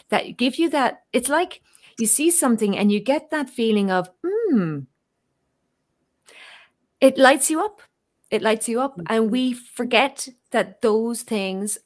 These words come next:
are real and important. When you see an item of clothing, like this nice scarf here, and you go, even though it's in, I don't know, Chico's or some old lady store, <laughs> in my head, right? <laughs> But, uh, <laughs> I was like,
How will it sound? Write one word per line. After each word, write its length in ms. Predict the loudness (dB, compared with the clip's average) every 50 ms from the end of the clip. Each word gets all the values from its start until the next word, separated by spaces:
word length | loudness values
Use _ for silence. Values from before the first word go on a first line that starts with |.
| -10
are 180 | -8 -6 -6 -6
real 520 | -6 -4 -4 -2 -2 0 0 0 0 -2 -2
and 120 | -4 -6
important. 580 | -6 -6 -6 -4 0 2 2 2 2 0 -4 -4
When 200 | -2 -2 0 0
you 160 | 2 2 0
see 400 | 0 -2 -4 -4 -4 -2 -2 -2
an 80 | 0 0
item 260 | 0 0 0 0 -2
of 80 | -4 -4
clothing, 520 | -2 -2 -2 -2 -2 -4 -6 -6 -6 -6
like 180 | -8 -8 -8 -8
this 160 | -12 -10 -8
nice 200 | -8 -8 -6 -6
scarf 340 | -6 -4 -4 -4 -4 -4 -4
here, 320 | -2 0 0 0 0 -2 -8 -18 -20 -20 -20 -20 -10 -6
and 140 | -2 -2
you 80 | -2 0
go, 400 | 2 4 4 6 6 4 2 0 -2
even 240 | -4 -4 -2 0 0
though 140 | 0 0
it's 160 | 0 0 0 0
in, 380 | 0 0 0 0 -2 -4 -6 -4
I 100 | -4 -4
don't 120 | -2 -2 -2
know, 160 | -2 -4 -4 -6
Chico's 600 | -6 -4 -4 -4 -2 0 0 0 0 0 -2 -2 -4
or 80 | -6
some 460 | -4 -4 -4 -4 -4 -6 -6 -6 -8 -10 -14 -20 -20 -20 -20 -20 -20 -20 _ -20 -14 -2
old 180 | 2 2 4 6
lady 240 | 6 4 4 2 0
store, 360 | 0 0 0 2 2 0 0 -4 -12 _ -14
<laughs> 80 | -12 -12 -10 -8
in 80 | -6 -4
my 120 | -4 -2
head, 200 | -2 -2 -4 -2 0
right? 200 | 0 0 2 4
<laughs> 400 | 4 4 6 6 6 6 6 6
But, 140 | 6 6
uh, 140 | 6 6 4 4 4 4
<laughs> 720 | 4 4 6 6 6 6 6 6 6 6 4 4 4 2 0 -4 -6 -4 -2 -2 0 0 -4 -4 0
I 80 | 2 2
was 100 | 4 4
like, 220 | 4 2 0 -2